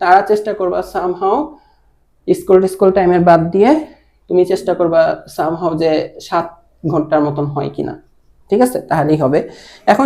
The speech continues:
এটা ডিপেন্ড করবে, এই ঘন্টা আমি কখনোই বলতে চাই না, একটা স্টুডেন্টদেরকে আমি কখনোই বলতে চাই না কে কত ঘন্টা করে পড়বা, but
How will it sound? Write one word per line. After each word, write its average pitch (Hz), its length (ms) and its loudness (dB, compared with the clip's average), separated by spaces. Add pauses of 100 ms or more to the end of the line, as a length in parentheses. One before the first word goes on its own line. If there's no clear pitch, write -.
এটা 233 200 2
ডিপেন্ড 233 260 0
করবে, 190 180 6
এই 185 140 6
ঘন্টা 190 280 2
আমি 233 160 0
কখনোই 226 320 2
বলতে 190 200 4
চাই 175 100 -4
না, 156 120 -2
একটা 180 200 -8
স্টুডেন্টদেরকে 190 440 -2
আমি 208 140 2
কখনোই 202 320 4
বলতে 190 200 2
চাই 185 140 -4
না 185 120 0
কে 180 60 -2 (120)
কত 156 180 -4
ঘন্টা 151 220 -8
করে 156 200 -2
পড়বা, 170 240 0 (380)
but 170 120 4